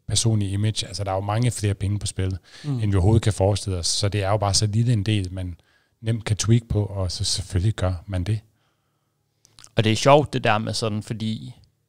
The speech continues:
Speaker 3: det kan man også se sådan historisk, at, jamen, hvis man tænker tilbage på sådan, mm, det ved jeg ikke, de første Die Hard-film for eksempel.
Speaker 2: Mm.
Speaker 3: Altså,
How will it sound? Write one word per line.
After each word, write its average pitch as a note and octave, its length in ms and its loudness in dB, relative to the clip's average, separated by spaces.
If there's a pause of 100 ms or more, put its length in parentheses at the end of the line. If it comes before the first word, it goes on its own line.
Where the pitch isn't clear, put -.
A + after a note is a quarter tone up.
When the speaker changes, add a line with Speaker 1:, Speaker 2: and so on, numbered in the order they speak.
(220)
Speaker 3:
det B2 100 0
kan B2 100 0
man A2+ 120 2
også A#2 180 2
se C3+ 180 0
sådan A#2 280 -2
historisk, A#2 840 2
at, A2 400 -6 (760)
jamen, A2 520 0 (300)
hvis B2 200 -2
man A#2+ 120 2
tænker A2+ 200 2
tilbage A#2+ 300 4
på A#2+ 120 -4
sådan, F#2+ 300 -2 (200)
mm, A2+ 420 2
det - 60 -6
ved G#2+ 120 4
jeg G2 40 8
ikke, G2 120 0
de A2 60 -6
første B2 260 4
Die A2+ 240 8
Hard-film G2+ 520 2
for - 100 -10
eksempel. G2+ 440 0 (200)
Speaker 2:
Mm. D3 80 -6
Speaker 3:
Altså, B2 200 2